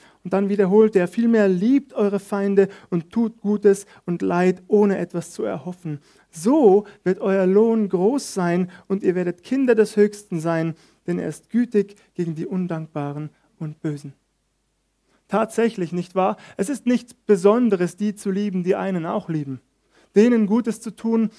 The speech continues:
bei denen man weiß, sie tun uns ebenfalls Gutes.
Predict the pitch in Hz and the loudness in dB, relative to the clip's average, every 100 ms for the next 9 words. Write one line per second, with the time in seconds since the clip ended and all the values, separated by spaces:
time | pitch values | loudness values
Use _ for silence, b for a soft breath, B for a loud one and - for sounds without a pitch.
0 | b _ 185 214 214 196 190 185 208 233 | b _ 0 2 2 0 0 0 2 0
1 | - B - 185 226 240 208 220 262 202 | -2 B -12 -6 -2 0 0 0 -2 -4
2 | 165 - 160 165 175 | -6 -6 -10 -8 -12